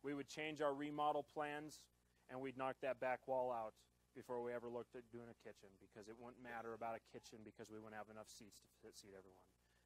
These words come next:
We would be worrying about two services because we would have to do two services. And I'm not, I'm not coming down on you.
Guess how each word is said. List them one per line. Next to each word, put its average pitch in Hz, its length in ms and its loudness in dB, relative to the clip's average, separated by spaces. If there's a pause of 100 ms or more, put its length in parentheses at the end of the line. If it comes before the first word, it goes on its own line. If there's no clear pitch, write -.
(120)
We 123 100 -2
would 120 100 -4
be 123 80 -4
worrying 127 340 -2
about 120 320 0
two 135 120 -6
services 110 580 -10
because 107 320 -12
we 113 60 -8
would 110 160 -10
have 127 240 -4
to 113 100 -20
do 98 160 -16
two 104 80 -18
services. - 560 -20 (500)
And 165 160 4
I'm 208 140 6
not, 196 220 6 (100)
I'm 170 200 6
not 202 180 6
coming 190 260 2
down 170 300 8
on 202 160 6
you. 220 200 0